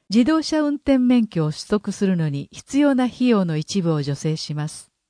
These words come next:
助成額、運転免許取得に要した費用の三分の二以内で、上限は十万円。申請期限、免許取得後一ヶ月以内。問い合わせ、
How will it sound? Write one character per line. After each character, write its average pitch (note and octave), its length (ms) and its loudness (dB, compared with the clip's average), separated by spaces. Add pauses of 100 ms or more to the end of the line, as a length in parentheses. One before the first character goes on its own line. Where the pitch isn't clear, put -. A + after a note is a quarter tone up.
(520)
助 G3 140 4
成 C4 260 0
額、 E3+ 420 -6 (640)
運 C4 160 4
転 D4 240 0
免 C#4 280 2
許 F#3 140 -4
取 - 120 -8
得 A#3 260 -2
に G#3+ 100 2
要 G#3 140 2
し - 100 -14
た F3 140 -6
費 G3 180 -4
用 F3 160 0
の C#3+ 220 -6 (260)
三 C#4+ 340 0
分 C4+ 200 0
の A#3 120 2
二 G#3+ 260 2
以 G3+ 100 0
内 D#3+ 220 0
で、 C3+ 220 -8 (500)
上 C4 240 2
限 B3 260 2
は G3+ 140 0
十 G3+ 220 0
万 F3+ 260 0
円。 D3+ 240 -6 (1000)
申 D4 280 0
請 C4 300 0
期 A#3 180 -2
限、 D3 300 -4 (640)
免 C#4+ 260 2
許 F3+ 160 -2
取 - 160 -8
得 G3 300 -6
後 D#3+ 260 -2 (180)
一 F#3 280 -6
ヶ C4 120 -2
月 B3+ 280 -2
以 G3+ 100 2
内。 C#3+ 260 -2 (960)
問 C4 200 4
い B3+ 60 2
合 A#3 80 2
わ A3 100 0
せ、 F#3 320 -4